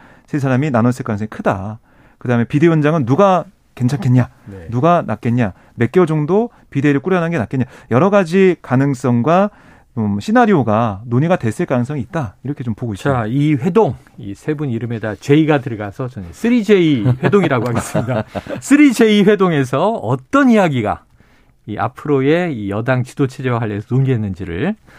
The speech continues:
Speaker 2: 이 오창석 평론가 의견을 들어볼 텐데, 먼저 그 전에 교통정보, 아, 들어보고 오겠습니다. 폭우의 폭염에 날씨가 좀 심상치가 않아요.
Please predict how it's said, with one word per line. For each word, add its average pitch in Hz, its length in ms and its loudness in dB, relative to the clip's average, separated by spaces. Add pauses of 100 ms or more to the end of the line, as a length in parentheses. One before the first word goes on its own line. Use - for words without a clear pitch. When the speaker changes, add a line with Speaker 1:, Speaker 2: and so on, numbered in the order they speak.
(280)
Speaker 2:
이 87 280 -6
오창석 123 520 -6
평론가 143 480 0
의견을 117 240 -2
들어볼 101 300 -8
텐데, 117 460 -14
먼저 180 500 2 (140)
그 147 120 -6
전에 127 400 -4 (140)
교통정보, 156 680 0 (420)
아, 98 220 -8 (360)
들어보고 127 320 -4
오겠습니다. 95 500 -12
폭우의 233 460 0
폭염에 202 400 -2
날씨가 127 380 -2
좀 175 140 -2
심상치가 190 560 -4
않아요. 131 460 -4